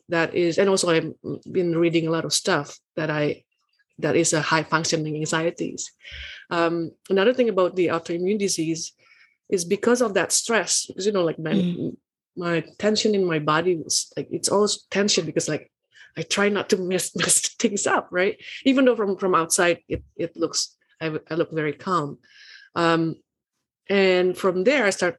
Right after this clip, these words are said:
Speaker 1: to realize, "Hey, there's something that I, I need to do about this." Um, so I re-, I read a lot of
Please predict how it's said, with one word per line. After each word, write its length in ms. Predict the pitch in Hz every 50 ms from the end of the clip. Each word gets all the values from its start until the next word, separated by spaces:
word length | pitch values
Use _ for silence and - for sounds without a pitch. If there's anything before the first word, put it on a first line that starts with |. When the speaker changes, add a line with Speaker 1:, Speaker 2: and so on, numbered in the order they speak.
| _ -
Speaker 1:
to 80 | 185
realize, 480 | 180 175 175 175 165 165 165 160 160 - - -
"Hey, 340 | 262 233 214 190 170 - - _ _ _ _ _ _ _ _ _ _ _
there's 180 | 170 180 175 170
something 300 | - 247 254 254 262 254
that 160 | 254 233 196
I, 180 | 156 170 185 -
I 60 | -
need 200 | 190 190 - -
to 240 | - 185 180 170 165 - 156 - _
do 340 | 160 - 202 226 247 247 202
about 380 | 175 156 156 143 147 123 - _ _ _ _ _
this." 380 | 143 - 147 - - - - - _ _ _ _ - - - - - _ _
Um, 400 | - 170 160 160 160 151 156 151 - _
so 320 | - - 185 175 170 170
I 120 | 160 165 165
re-, 420 | 165 165 196 240 240 233 214 - _ _ _ _ _ _ _ _ _
I 120 | 165 170
read 260 | 170 165 196 202 202 202
a 80 | 196
lot 220 | 196 196 190 190 185
of 280 | 175 170 160 160 -